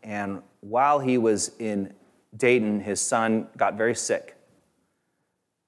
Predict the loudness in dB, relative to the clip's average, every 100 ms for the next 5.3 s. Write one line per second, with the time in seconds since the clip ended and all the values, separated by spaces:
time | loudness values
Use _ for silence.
0 | _ _ _ -14 -10 -6 -6 -8 -2 -2
1 | 0 2 2 2 0 -2 -12 _ _ _
2 | -20 -12 -4 -2 -2 -2 -2 -4 -2 2
3 | 4 4 2 -4 -20 _ _ _ _ _
4 | -12 -6 2 2 2 -2 -4 -2 0 0
5 | 0 -2